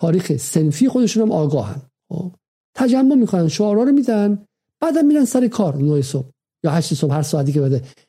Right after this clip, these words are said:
تجمع می‌کنن اما اعتصاب نمی‌کنن. اعتصاب یعنی گذاشتن چوب لای چرخ تولید،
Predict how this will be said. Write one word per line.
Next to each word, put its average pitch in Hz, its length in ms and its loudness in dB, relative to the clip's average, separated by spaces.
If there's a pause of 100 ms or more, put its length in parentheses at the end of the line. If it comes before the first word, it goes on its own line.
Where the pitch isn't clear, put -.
(120)
تجمع 214 500 2
می‌کنن 262 260 2
اما 254 200 2
اعتصاب 190 480 -2
نمی‌کنن. 131 400 -2 (320)
اعتصاب 202 380 0
یعنی 214 340 2 (300)
گذاشتن 160 680 0 (640)
چوب 262 380 0 (460)
لای 175 360 2
چرخ 208 580 -2 (300)
تولید، 180 580 2